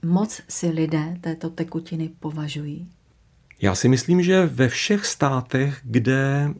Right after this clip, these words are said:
Speaker 2: je nedostatek vody. Asi nejvíc by mě napadl stát Izrael, který je pro mě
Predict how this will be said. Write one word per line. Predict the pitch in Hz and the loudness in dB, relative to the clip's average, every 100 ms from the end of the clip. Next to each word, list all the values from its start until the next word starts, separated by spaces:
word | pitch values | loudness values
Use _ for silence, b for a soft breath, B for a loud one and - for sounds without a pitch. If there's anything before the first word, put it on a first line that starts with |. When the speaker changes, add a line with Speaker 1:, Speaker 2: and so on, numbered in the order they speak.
| - | 2
Speaker 2:
je | 113 123 139 | 2 2 -2
nedostatek | 104 101 113 - - - - - | 0 0 0 -6 -8 -8 -8 -4
vody. | 98 - - - _ b b b b b b | -4 -4 -8 -12 _ b b b b b b
Asi | 104 - - 156 160 - | -4 -2 4 6 6 4
nejvíc | 110 107 107 113 151 - - | 2 4 4 2 -2 -6 -6
by | 120 127 | 2 2
mě | 131 143 | 4 0
napadl | 135 127 131 143 | -2 -2 -4 -2
stát | 143 - 143 143 120 - | -4 -4 -2 -2 -4 -8
Izrael, | - 95 98 92 95 95 113 | -6 -2 0 0 0 -2 -4
který | - - 113 | -6 -6 -4
je | 117 | -4
pro | 117 117 | -4 -4
mě | 113 120 - | 0 0 -2